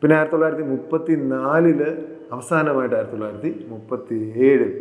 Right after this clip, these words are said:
ക്ഷേത്രപ്രവേശന വിളംബരവുമായി ബന്ധപ്പെട്ട അപ്പോൾ വരുന്നത്. അപ്പോൾ ഗാന്ധിജി അഞ്ച് പ്രാവശ്യം കേരളം സന്ദർശിച്ചു. ഞാൻ ആ വർഷങ്ങളൊന്നുകൂടി പറയാം. ആയിരത്തി തൊള്ളായിരത്തി ഇരുപത്, ആയിരത്തി തൊള്ളായിരത്തി ഇരുപത്തഞ്ച്,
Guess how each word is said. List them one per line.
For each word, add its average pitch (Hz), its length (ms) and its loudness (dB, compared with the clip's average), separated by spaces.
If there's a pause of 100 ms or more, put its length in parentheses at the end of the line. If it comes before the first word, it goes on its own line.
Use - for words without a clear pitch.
ക്ഷേത്രപ്രവേശന 131 880 -4
വിളംബരവുമായി 117 500 -6
ബന്ധപ്പെട്ട 113 320 -10 (100)
അപ്പോൾ 165 220 -2
വരുന്നത്. - 280 -2 (540)
അപ്പോൾ 127 160 4
ഗാന്ധിജി 151 400 2
അഞ്ച് 165 200 0
പ്രാവശ്യം 175 440 -2
കേരളം 170 260 -2
സന്ദർശിച്ചു. 165 540 -6 (160)
ഞാൻ 135 140 -2
ആ 139 40 4
വർഷങ്ങളൊന്നുകൂടി 151 680 0
പറയാം. 160 480 -2 (460)
ആയിരത്തി 143 220 2
തൊള്ളായിരത്തി 151 340 0
ഇരുപത്, 156 480 2 (1120)
ആയിരത്തി 135 180 2
തൊള്ളായിരത്തി 147 280 4
ഇരുപത്തഞ്ച്, 143 720 -2